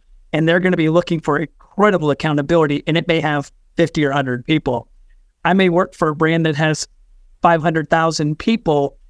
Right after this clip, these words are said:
and not make a large digital commitment because it's got a great brand awareness and is just looking to do some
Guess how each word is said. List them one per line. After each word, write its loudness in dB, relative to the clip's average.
and -2
not 0
make -2
a -2
large 0
digital 0
commitment -2
because -4
it's -4
got -2
a 0
great -4
brand 0
awareness 0
and -2
is -6
just 0
looking -2
to -2
do 0
some -2